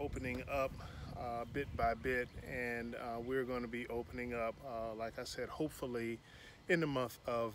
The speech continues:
July. Um, and so you'll be getting further information, uh, about that,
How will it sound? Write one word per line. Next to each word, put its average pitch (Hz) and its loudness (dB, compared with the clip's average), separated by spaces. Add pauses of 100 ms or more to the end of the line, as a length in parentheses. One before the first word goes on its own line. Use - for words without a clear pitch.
July. 110 2 (400)
Um, 113 -2
and 113 -4
so - -4
you'll 117 0
be 117 -2
getting 117 -2
further 120 2
information, 113 -2 (560)
uh, 123 0
about 117 2
that, 110 0